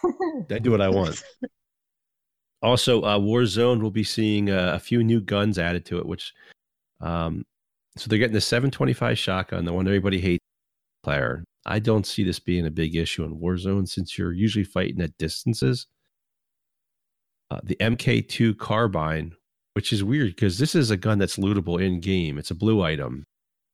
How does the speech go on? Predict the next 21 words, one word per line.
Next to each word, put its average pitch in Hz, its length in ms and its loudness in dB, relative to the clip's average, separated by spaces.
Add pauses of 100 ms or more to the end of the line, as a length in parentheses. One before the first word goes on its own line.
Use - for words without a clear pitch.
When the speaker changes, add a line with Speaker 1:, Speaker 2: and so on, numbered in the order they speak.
(480)
Speaker 2:
So, 92 340 2
but 98 80 2
I 107 60 4
guess 147 200 2
you 165 80 2
can 120 160 0
get, 113 220 0
I 104 40 0
guess 139 200 0
they're 120 80 2
releasing 113 360 2
these 101 140 0
guns 101 260 0
as 92 100 -2
common 92 380 -2
and 90 80 -4 (260)
common 82 440 -4
and 78 140 -6 (1120)
various 78 320 -2
other 78 160 -4
editions. 69 560 -8